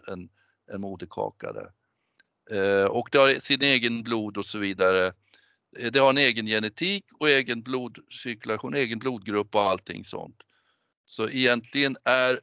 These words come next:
inte, se-, alltså inte ens könscellerna ingår i någon vävnad, utan de har en egen helt egen, eh, existens, så att säga. De är inte en del av kroppen egentligen,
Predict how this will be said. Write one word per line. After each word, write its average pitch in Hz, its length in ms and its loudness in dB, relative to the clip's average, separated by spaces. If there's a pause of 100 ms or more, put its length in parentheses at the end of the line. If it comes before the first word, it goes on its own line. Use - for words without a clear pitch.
(160)
inte, 117 520 -6 (140)
se-, 107 520 -4
alltså 104 380 -8
inte 131 260 -6
ens 110 140 -2
könscellerna 120 920 -2 (260)
ingår 101 380 -2
i 101 40 -6
någon 101 160 -8
vävnad, 104 600 0 (560)
utan 104 260 -6
de 110 180 -4
har 110 140 2
en 104 120 -2
egen 101 480 -6 (220)
helt 110 500 -14
egen, 104 480 -6
eh, 113 420 -10
existens, 113 640 0
så - 260 -12
att - 180 -14
säga. - 220 -12
De 104 160 -12
är 120 40 -4
inte 131 260 -4
en 131 120 -6
del 107 440 -4 (320)
av 98 560 -6
kroppen - 440 -6
egentligen, - 540 -12